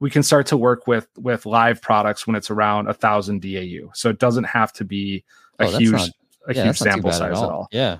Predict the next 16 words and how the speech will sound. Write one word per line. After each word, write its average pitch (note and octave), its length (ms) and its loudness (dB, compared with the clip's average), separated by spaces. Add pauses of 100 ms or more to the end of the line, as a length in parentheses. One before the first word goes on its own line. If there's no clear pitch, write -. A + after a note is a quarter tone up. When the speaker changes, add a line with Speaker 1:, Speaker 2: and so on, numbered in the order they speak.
(120)
Speaker 1:
Um, A#2+ 300 2
to - 120 -4
do D3 160 4
the D#3 100 2
psychological B2+ 800 0
prediction A#2 520 -4
work, F#3 300 -2 (320)
we C#3 140 2
need C#3 160 4
about B2 400 2 (240)
five B2+ 440 0
thousand A#2+ 480 0
profiles. F3+ 880 -2 (340)
So B2 560 4
that C#3 280 0
being, D3+ 280 0